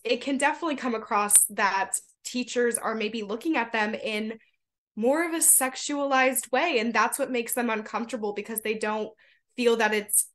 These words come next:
a male teacher, specifically any teachers, but they don't feel like it's a male administrators or teachers' duty to be policing whether a bra strap is shown. That makes the girls uncomfortable.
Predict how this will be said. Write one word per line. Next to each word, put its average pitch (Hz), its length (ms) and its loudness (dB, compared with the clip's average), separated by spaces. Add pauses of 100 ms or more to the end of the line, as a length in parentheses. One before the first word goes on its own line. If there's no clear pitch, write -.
(320)
a 233 100 0
male 233 400 2
teacher, 220 460 -2
specifically 233 720 0
any 311 300 0
teachers, 202 580 -8
but 196 240 0 (160)
they 240 80 4
don't 262 220 4
feel 277 100 2
like 226 140 0
it's 220 120 -6
a 208 40 -4
male 202 520 -2
administrators 202 760 -4
or 190 140 -6
teachers' 196 600 -6 (520)
duty 269 640 -2
to 240 400 0
be 226 260 -4
policing 220 920 -2 (240)
whether 214 400 0
a 202 60 -2
bra 190 240 2
strap 180 400 -4
is - 100 -4
shown. - 440 -8 (100)
That 233 240 4
makes 240 220 2
the 220 100 -4
girls 185 260 -2
uncomfortable. - 800 -10